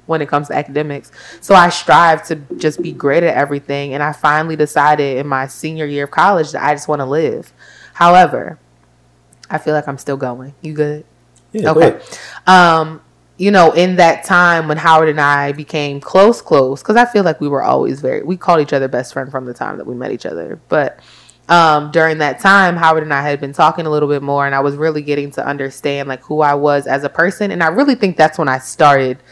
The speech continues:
Speaker 1: this, you know, long journey that's <coughs> taken me ten thousand years. Um, and I was just like, "No, I need to be out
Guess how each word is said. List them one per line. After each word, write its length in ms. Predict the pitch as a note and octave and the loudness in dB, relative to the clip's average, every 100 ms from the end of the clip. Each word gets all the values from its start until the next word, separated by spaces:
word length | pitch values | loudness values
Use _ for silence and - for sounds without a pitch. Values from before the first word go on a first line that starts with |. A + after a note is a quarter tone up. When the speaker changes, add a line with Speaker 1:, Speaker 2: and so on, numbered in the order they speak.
| _ - - | _ -8 0
Speaker 1:
this, 360 | C3 B2 - | 2 0 -10
you 80 | C#3 | -6
know, 160 | C3+ A2+ | -4 -2
long 360 | C3 B2+ B2 | 0 -2 -2
journey 340 | B2+ B2+ A#2 B2+ | -6 -6 -8 -8
that's 420 | B2+ A#2+ - F#2 | -6 -6 -8 -10
<coughs> 40 | - | -8
taken 260 | B2 A#2+ | -8 -6
me 100 | A#2 | -12
ten 200 | - C3 | -12 -12
thousand 320 | B2+ G#2 - - | -8 -8 -8 -16
years. 300 | - - _ - - - - | -18 -20 _ -20 -20 -20 2
Um, 500 | F#3+ E3+ D3 C#3+ - _ | 4 4 0 -4 -12 _
and 160 | E3 E3 | -6 -2
I 100 | F3 | -2
was 160 | F3+ E3+ | -2 -8
just 180 | E3 | -8
like, 160 | D3+ C3+ | -8 -8
"No, 160 | C#3 C3+ | -6 -2
I 200 | C3 D3+ | -2 -2
need 160 | F#3+ | -6
to 80 | - | -8
be 180 | C3+ C3+ | -10 -10
out 240 | C3 B2+ | -8 -10